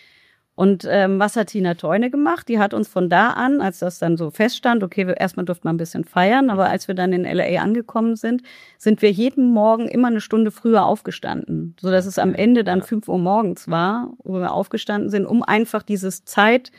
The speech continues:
Speaker 2: Mhm.
Speaker 1: ne, so, sonst bist du um zehn Uhr gerade zu Frühstück gelaufen,
Speaker 2: Mhm.
Speaker 1: ne, so ungefähr, ne? Also so sprich, ey, wir müssen jetzt in, in euren Kopf irgendwie kriegen, dass ihr um zehn Uhr hellwach seid.
Speaker 2: Ja.
Speaker 1: Ne? Und ich hab mich mit Therese da mal drüber unterhalten, weil die hat uns dann mal gesehen, als wir dann irgendwann mal um sieben Uhr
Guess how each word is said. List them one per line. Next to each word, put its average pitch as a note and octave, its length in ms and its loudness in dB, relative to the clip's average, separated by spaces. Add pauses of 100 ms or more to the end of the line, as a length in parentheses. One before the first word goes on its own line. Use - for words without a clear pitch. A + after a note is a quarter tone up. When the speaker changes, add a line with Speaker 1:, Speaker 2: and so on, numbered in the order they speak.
Speaker 2:
Mhm. G2+ 280 -18
Speaker 1:
ne, A#3+ 140 2
so, G3 320 2 (240)
sonst G#3 300 0
bist - 200 -4
du G#3 40 -2
um G3 100 0
zehn A3 260 0
Uhr G#3+ 180 -2
gerade G3 280 -2
zu - 140 -14
Frühstück A#3 400 -8
gelaufen, C4+ 500 2 (120)
Speaker 2:
Mhm. C4 60 -2
Speaker 1:
ne, C4 140 -2
so A3 140 -2
ungefähr, A#3 600 -2
ne? G#3+ 200 -2
Also G3+ 260 -2
so G3 140 -4
sprich, B3 400 -2 (360)
ey, A3 140 4
wir G3 160 2
müssen A#3+ 240 2
jetzt G#3 180 0
in, G3+ 280 -4
in G3 100 0
euren F3+ 280 0
Kopf C#4+ 240 -4
irgendwie - 400 -6
kriegen, A#3 480 -2
dass F#3+ 160 -4
ihr G3 80 -2
um G3+ 80 -2
zehn G3+ 200 -2
Uhr F#3+ 140 -2
hellwach F#3 380 0
seid. - 320 -4
Speaker 2:
Ja. - 60 -20 (520)
Speaker 1:
Ne? A#3 180 4
Und G3 300 0
ich - 180 -4
hab A#3+ 60 2
mich A#3+ 160 0
mit A3 160 0
Therese A3+ 420 -2
da A3 140 2
mal G#3 160 2
drüber G3+ 320 -2
unterhalten, G3+ 640 0
weil F#3 140 -2
die F#3+ 120 -2
hat A3+ 140 -2
uns A3 160 -4
dann G3 180 -2
mal F#3 160 0
gesehen, F3+ 440 0
als - 180 -6
wir F#3+ 80 -6
dann F#3 180 -2
irgendwann G3+ 380 -2
mal G3 80 0
um F#3 100 -2
sieben G#3+ 360 0
Uhr B3 320 0